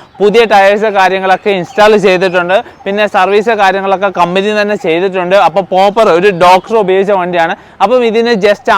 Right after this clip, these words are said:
ആസ്ക് ചെയ്യുന്ന പ്രൈസ് അല്ല, ഫൈനൽ പ്രൈസ് ചോദിക്കുന്നത് ഒരു ലക്ഷത്തി തൊണ്ണൂറ്റൊമ്പതിനായിരം രൂപ മാത്രമാണ്. അതായത് ഫിക്സഡ് പ്രൈസ് ആണ്. ആർക്കെങ്കിലും ഇൻട്രസ്റ്റ് ഉണ്ടെങ്കിൽ വേഗം തന്നെ ഞങ്ങളെ സ്ക്രീനിൽ കാണുന്ന നമ്പർ വിളിച്ച് കോൺടാക്ട് ചെയ്യുകയാണ്. ഈ ഒരു അടിപൊളി വാഹനം നിങ്ങൾക്ക് സ്വന്തമാക്കാം. അപ്പം നമ്മൾ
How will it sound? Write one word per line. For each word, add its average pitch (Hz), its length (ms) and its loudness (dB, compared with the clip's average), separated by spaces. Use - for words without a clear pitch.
ആസ്ക് 226 220 -2
ചെയ്യുന്ന 226 280 -2
പ്രൈസ് 196 300 2
അല്ല, 202 120 4
ഫൈനൽ 208 400 2
പ്രൈസ് 208 380 2
ചോദിക്കുന്നത് 190 420 0
ഒരു 240 120 2
ലക്ഷത്തി 233 360 0
തൊണ്ണൂറ്റൊമ്പതിനായിരം 220 840 0
രൂപ 190 120 2
മാത്രമാണ്. 190 460 0
അതായത് 214 380 2
ഫിക്സഡ് 247 420 0
പ്രൈസ് 208 320 2
ആണ്. 196 120 -2
ആർക്കെങ്കിലും 226 500 0
ഇൻട്രസ്റ്റ് 214 280 -2
ഉണ്ടെങ്കിൽ 202 320 -2
വേഗം 226 320 0
തന്നെ 226 220 -4
ഞങ്ങളെ 202 260 0
സ്ക്രീനിൽ 208 360 -4
കാണുന്ന 208 300 0
നമ്പർ 196 280 0
വിളിച്ച് 202 280 0
കോൺടാക്ട് 202 300 0
ചെയ്യുകയാണ്. 202 280 0
ഈ 233 160 0
ഒരു 247 160 4
അടിപൊളി 240 340 0
വാഹനം 220 300 -2
നിങ്ങൾക്ക് 240 420 0
സ്വന്തമാക്കാം. 175 300 2
അപ്പം 262 180 -2
നമ്മൾ 254 160 2